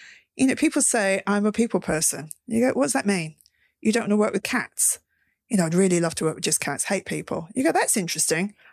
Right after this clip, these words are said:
I'm a people person." It's absolute white noise nonsense. I mean, it's just crazy. What does it mean? You're gonna come into the office and not kill everyone. "Do you know, I'm a real people person, not gonna kill anyone." It's just, it's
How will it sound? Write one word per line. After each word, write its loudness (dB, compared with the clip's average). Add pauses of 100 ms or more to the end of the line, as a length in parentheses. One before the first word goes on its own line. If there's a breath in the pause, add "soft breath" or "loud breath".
(120)
I'm 2
a 2
people -2
person." -4
It's -2 (240)
absolute 0
white 2
noise 2
nonsense. -2 (580 soft breath)
I -4
mean, 0
it's -4
just 0
crazy. 2
What 4
does 2
it 0
mean? 2
You're 2
gonna 0
come -2
into -2
the 2
office 0
and -2
not -2
kill 2
everyone. -2 (220 loud breath)
"Do 0
you 4
know, 6
I'm 4
a 4
real 6
people 0
person, -2
not 0
gonna 0
kill 0
anyone." -4 (360)
It's -4
just, -2 (880 soft breath)
it's 0